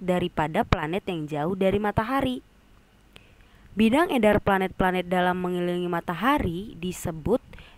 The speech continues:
bidang edar. Dan bidang edar bumi dalam mengelilingi matahari disebut bidang ekliptika. Susunan tata surya terdiri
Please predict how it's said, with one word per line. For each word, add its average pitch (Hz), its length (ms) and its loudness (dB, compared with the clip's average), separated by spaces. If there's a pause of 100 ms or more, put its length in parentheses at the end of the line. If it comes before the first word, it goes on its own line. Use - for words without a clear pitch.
(160)
bidang 190 320 2
edar. 165 400 -2 (960)
Dan 190 480 0
bidang 190 320 2
edar 180 240 2
bumi 247 480 4
dalam 185 240 4
mengelilingi 175 640 0
matahari 170 720 -2 (320)
disebut 190 560 4 (240)
bidang 185 480 6 (160)
ekliptika. - 880 0 (1400)
Susunan 254 800 4
tata 208 320 2
surya 185 560 2 (160)
terdiri 180 480 0